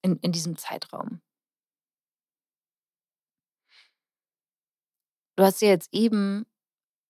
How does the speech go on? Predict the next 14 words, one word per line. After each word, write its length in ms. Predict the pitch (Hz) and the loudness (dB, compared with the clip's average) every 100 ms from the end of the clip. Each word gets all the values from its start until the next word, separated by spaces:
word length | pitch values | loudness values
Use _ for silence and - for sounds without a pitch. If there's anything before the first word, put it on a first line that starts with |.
| _ _ _ _ | _ _ _ _
aufgeschrieben, 1000 | 180 208 - 180 - 190 185 185 180 180 | 8 8 6 -2 -2 -2 -4 -4 -4 0
welche 220 | 180 180 | 0 0
Gründe 320 | 180 185 208 180 | -2 2 2 2
dazu 300 | 180 - 170 | 0 -2 -8
geführt 520 | 170 - 196 190 - | -8 -2 -2 -2 -6
haben, 580 | 175 170 175 175 175 165 _ _ _ _ _ _ _ - | -4 -4 -4 -4 -6 -10 _ _ _ _ _ _ _ 0
dass 160 | 196 | 0
du 100 | 180 | 2
es 160 | 170 - | -2 2
nicht 320 | 196 202 - | 4 4 2
in 120 | 165 | -2
der 80 | 165 | -2
vorgegebenen 720 | - 160 - 180 160 175 - - | -2 -4 -4 -6 -6 -6 -10 -10
Frist 520 | - - - - | -10 -8 -6 -8